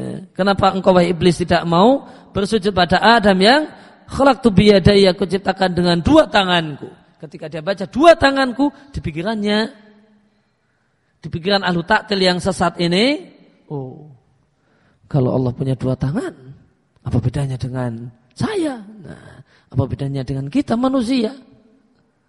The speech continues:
Wah, Allah sama dengan manusia." Nah, padahal kita harus tanzih. Nah, Allah harus, ya, gara-gara keinginan tanzih.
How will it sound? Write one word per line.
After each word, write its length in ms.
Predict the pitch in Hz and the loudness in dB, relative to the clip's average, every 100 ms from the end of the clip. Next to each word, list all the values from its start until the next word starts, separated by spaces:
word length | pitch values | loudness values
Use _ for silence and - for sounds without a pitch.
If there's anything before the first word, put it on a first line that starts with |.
| _ _ _ _ _ _ - | _ _ _ _ _ _ -18
Wah, 240 | 165 - | -14 -12
Allah 460 | - - 147 196 370 | -10 -10 -8 -8 -8
sama 240 | 453 480 269 | -10 -8 -2
dengan 240 | 247 262 | -2 0
manusia." 640 | 254 233 208 202 170 170 - - | 0 0 2 2 2 -2 -12 -16
Nah, 640 | 131 - - - - - - _ _ _ _ _ | -14 -14 -16 -18 -20 -20 -20 _ _ _ _ _
padahal 400 | 151 - 220 247 - - _ _ _ _ _ _ | -6 0 0 0 -8 -20 _ _ _ _ _ _
kita 160 | 156 175 | -4 0
harus 160 | 139 | 0
tanzih. 560 | - 196 143 - 104 - _ - | 0 -2 0 -2 -2 -16 _ -20
Nah, 640 | - - 120 120 120 - 110 _ _ - | -18 -16 -14 -14 -16 -18 -20 _ _ -4
Allah 160 | 165 156 | -2 0
harus, 400 | 139 214 294 - - - - - - - - - - _ _ _ _ _ _ _ | 0 -2 -4 -10 -14 -16 -16 -16 -16 -18 -20 -20 -20 _ _ _ _ _ _ _
ya, 480 | - 123 120 123 120 | -12 -8 -8 -8 -6
gara-gara 480 | - 160 143 165 - | -4 -2 2 0 0
keinginan 320 | 185 220 208 | -2 0 0
tanzih. 560 | 240 220 165 131 87 | 0 0 0 -4 -6